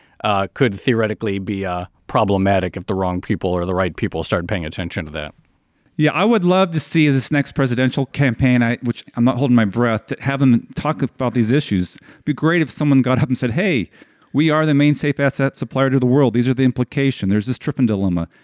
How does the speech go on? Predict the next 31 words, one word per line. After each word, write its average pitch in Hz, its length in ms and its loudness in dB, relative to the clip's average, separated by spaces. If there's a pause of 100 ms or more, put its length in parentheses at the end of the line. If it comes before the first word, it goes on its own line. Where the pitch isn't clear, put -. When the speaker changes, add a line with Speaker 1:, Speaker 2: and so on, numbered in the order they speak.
(140)
Speaker 2:
Hey, 156 220 0
maybe 123 220 4
we 127 80 2
should 131 160 -6
have 123 100 -4
currency 127 300 0
swap 120 420 -6
lines. 87 400 -6 (300)
We 135 140 2
have 135 160 2
a 127 100 0
role 127 320 2
to - 80 -10
play 123 480 0
globally, 117 680 0
and 117 80 4
we, 120 160 6
we 127 100 2
wanna 120 180 6
balance 123 400 0
that 120 160 0
against 117 240 2
our 113 80 -2
domestic 120 540 0
concerns. 101 580 -2 (480)
Let's 123 260 -2
think - 320 0
through 120 240 4
the - 80 -4
policy 113 460 -2
options." 87 640 -6